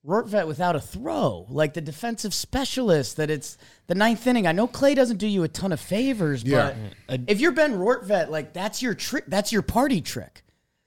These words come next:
Speaker 1: Like, even if the runner's gonna beat you, like, you should be coming into the game like, "Watch this. This is what I do. I'm gonna, I'm gonna get
Speaker 2: Dot.
Speaker 1: this guy at second. I'm gonna throw the best throw you've ever seen and get the runner and get the out and change the momentum of the game."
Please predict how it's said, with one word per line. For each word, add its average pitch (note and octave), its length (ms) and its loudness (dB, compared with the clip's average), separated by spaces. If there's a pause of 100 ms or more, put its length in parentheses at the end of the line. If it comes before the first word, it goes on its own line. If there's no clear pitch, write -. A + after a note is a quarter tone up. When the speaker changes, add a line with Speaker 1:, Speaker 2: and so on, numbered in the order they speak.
(180)
Speaker 1:
Like, G3+ 280 6
even C4+ 280 0
if C#4+ 180 -6
the A3+ 100 0
runner's G#3 360 0
gonna F#3 160 -2
beat D#3 420 -6
you, C3 320 -4 (360)
like, E3 160 -4
you G#3 220 6
should C4 180 -2
be B3+ 120 2
coming A#3 360 4
into G#3 160 6
the D#3 80 2
game F3 340 4
like, B2 320 -2 (500)
"Watch D#3+ 340 0
this. C#3 340 0
This F3+ 220 -2
is E3 120 -4
what D#3+ 140 0
I C3+ 140 -2
do. A#2+ 360 -8 (1040)
I'm E3+ 160 -2
gonna, D3+ 140 -2 (640)
I'm D#3 100 -12
gonna D3 120 -8 (720)
get F3+ 120 2
Speaker 2:
Dot. G2 100 -2
Speaker 1:
this E3+ 180 -2
guy D#3+ 240 4
at C3 120 -4
second. D3 340 0
I'm C#3 100 -10
gonna D3+ 140 -10
throw E3 180 -6
the C3+ 80 -10
best D#3 420 -4
throw D#3+ 160 0
you've C#3+ 180 -2
ever C3 180 -4
seen D3+ 340 -6
and A2+ 220 -12
get D3 220 -6
the C#3 80 -6
runner C#3 340 -4
and A#2 140 -14
get B2+ 200 -6
the C3+ 180 -2
out D3 200 2
and A2 140 -12
change C#3 340 -2
the C3 80 -4
momentum C3 440 -2
of - 20 -4
the A#2 80 -4
game." C3 240 -6